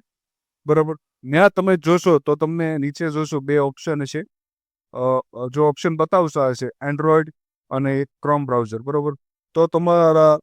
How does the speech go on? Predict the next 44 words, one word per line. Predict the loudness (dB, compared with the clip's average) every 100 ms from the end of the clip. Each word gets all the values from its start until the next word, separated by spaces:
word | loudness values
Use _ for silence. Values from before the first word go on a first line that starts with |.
| _
જે | -8 0 0
સેટના | 0 -4 -6 _ -6
બધા | -4 -6 0 0
મેસેજ | 0 -2 -2 -6
છે, | -4 -6 -6
ફોટો | -6 -4 0 0
છે, | -2
બધી | -6 -6 -2
વસ્તુ | 0 -2 -4 -8
કોઈ | -2 -2
બીજી | -2 -4 -4
વ્યક્તિ | -4 _ -10
પણ | -8 -10 _ _ _
જોવે | -6 0 0 0
છે. | -4 -8
તો | -6 -6
તમારે | -4 -2 0
આ, | 0
તમારે | -2 -4 -4
ક્યારેક | -2 -2 -2
ક્યારેક | -6 -6 -6
ચેક | -8 -8 -6
કરતું | -6 -4 -4
રહેવું | -4 -6
જોઈએ. | -8 -12 -12 _ _ _
કારણ | -6 -6
કે | -6 -6 2
આ |
WhatsApp-નું | 2 4 2 2 -8 -6 -6
ફીચર | -6 -2 -2
છે, | -2 -8 -10 _ _ _ _ _
તો | -4
તમારે | -2 -2 0
એને | 0 -2
અનઇન્સ્ટોલ | -4 -4 -2 -4
કરવું | -2 0 4
હોય, | 2 0
એને | -4 -2
બંધ | -2 -2
કરવું | 0 2
હોય, | 2
તો | 0
ત્યાંથી | -2 -4 -6
તમે | -8 -6 -4